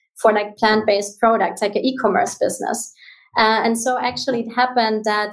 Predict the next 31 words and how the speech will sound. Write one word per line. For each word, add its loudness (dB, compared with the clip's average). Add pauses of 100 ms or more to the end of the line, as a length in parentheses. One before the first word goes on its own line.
I 0
got 0
to -2
know 0 (160)
Sean. 2
So 0
she -6
introduced 0
me, 2
Sean, 0
um, 2
who's -4
actually -4
the 2
founder 0
of, -2 (160)
of -2 (100)
Plant 0
X. -2 (260)
He's, 2
like, 2
the 2
original 0 (460)
<laughs> -6
founder 2 (120)
who -4
had -2
the 2
idea 0
in, -2
um, -2